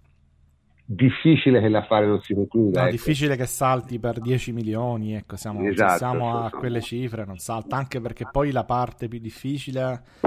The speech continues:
Speaker 2: probabilmente era quella di convincere il giocatore e convincere, eh, l-, l-, Mino Raiola, no? Una volta che tu c'hai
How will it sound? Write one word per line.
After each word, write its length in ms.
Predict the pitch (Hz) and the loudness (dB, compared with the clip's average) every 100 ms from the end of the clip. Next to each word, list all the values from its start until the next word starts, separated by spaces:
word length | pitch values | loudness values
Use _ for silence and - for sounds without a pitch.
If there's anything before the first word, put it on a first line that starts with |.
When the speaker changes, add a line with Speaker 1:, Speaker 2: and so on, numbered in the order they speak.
| - - - - - | 4 6 4 4 0
Speaker 2:
probabilmente 640 | - 123 113 113 123 123 113 | 0 0 0 -2 -4 -4 -6
era 140 | 104 | -6
quella 240 | 101 117 107 | -4 -4 -4
di 100 | 107 | -6
convincere 640 | 110 113 120 117 120 110 | -6 -2 -2 -2 -4 -6
il 60 | 98 | -4
giocatore 680 | 113 117 113 127 135 127 | -4 -4 -2 -2 0 0
e 100 | 110 | -4
convincere, 1080 | - 113 110 113 107 - 104 104 101 98 95 - _ _ _ _ | -6 -8 -4 -4 -6 -6 -6 -6 -8 -8 -12 -16 _ _ _ _
eh, 580 | - 98 73 67 62 64 | -14 -12 -10 -12 -14 -16
l-, 120 | 95 - | -16 -18
l-, 1160 | 85 _ _ - - - 80 - - - - - | -20 _ _ -20 -20 -20 -20 -20 -20 -20 -20 -10
Mino 260 | 117 123 | -4 0
Raiola, 480 | 113 110 101 101 95 | 0 0 -2 -6 -6
no? 120 | 123 | -6
Una 140 | 131 113 | -4 -2
volta 280 | 127 - 123 | -4 -2 -2
che 160 | 120 | -2
tu 120 | - 135 | -4 -6
c'hai 680 | - 139 131 127 123 120 | 0 2 4 2 0 -4